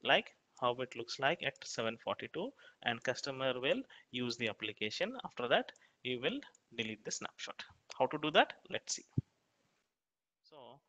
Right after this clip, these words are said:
imagine now if I revert the snapshot, you will lose this file. Rest of the files must be there because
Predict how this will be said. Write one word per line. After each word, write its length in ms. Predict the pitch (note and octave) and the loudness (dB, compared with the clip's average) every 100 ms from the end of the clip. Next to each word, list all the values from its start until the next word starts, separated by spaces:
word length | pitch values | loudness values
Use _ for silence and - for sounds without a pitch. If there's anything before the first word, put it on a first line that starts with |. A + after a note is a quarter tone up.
| - | -8
imagine 480 | A#2+ B2 A#2+ G3 D4 _ _ _ _ _ _ _ _ - | -4 -2 -2 -4 -6 _ _ _ _ _ _ _ _ -16
now 200 | C#3+ C#3+ | -14 -12
if 180 | C3+ D#3 | -6 0
I 100 | D3+ | 2
revert 300 | B2+ B2 C#3+ | 2 2 0
the 80 | D#3 | 0
snapshot, 520 | - D#3+ - F#3+ A#3+ - _ _ _ _ _ _ | -2 -2 2 2 2 -2 _ _ _ _ _ _
you 140 | C3 C3 | 0 2
will 100 | C3+ | 4
lose 500 | C3 D3 A3+ - - | 4 4 2 0 -6
this 180 | C3 C3 | -4 0
file. 220 | - A2 - | 4 2 2
Rest 220 | C3+ - E3+ | 0 2 2
of 80 | |
the 80 | D#3 | 2
files 320 | D#3 D3+ - | 4 4 4
must 180 | C#3 - | -2 0
be 100 | D3 | 0
there 220 | B2+ G#2 - - _ _ | 2 0 -2 -14 _ _
because 400 | B2 D3 G#3 - | -2 4 4 2